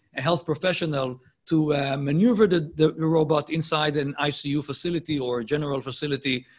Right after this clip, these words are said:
as you see in this photo, and then examine the patient, con-, uh, talk with the patient, communicate, and so on. And we've been using that a lot, again, to minimize contacts, uh,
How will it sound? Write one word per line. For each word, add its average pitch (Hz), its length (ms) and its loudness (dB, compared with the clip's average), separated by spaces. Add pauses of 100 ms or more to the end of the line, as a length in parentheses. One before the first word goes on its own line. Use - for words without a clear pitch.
(160)
as 135 160 -4
you 139 80 0
see 151 200 -2
in 135 100 0
this 127 160 -2
photo, 175 480 0 (280)
and 139 140 -4
then 160 280 2
examine 165 500 0
the 165 100 0
patient, 160 540 -2 (360)
con-, 139 200 -8
uh, 123 180 -4
talk 170 280 -2
with 160 120 0
the 156 80 2
patient, 147 340 -2
communicate, 147 460 -2
and 123 100 -8
so 175 260 0
on. 147 220 2 (280)
And 131 140 -4
we've 143 120 2
been 135 160 2
using 147 260 2
that 143 140 4
a 135 80 2
lot, 151 320 4 (220)
again, 147 300 2
to 139 100 0
minimize 156 580 2
contacts, - 880 -4
uh, 123 120 -4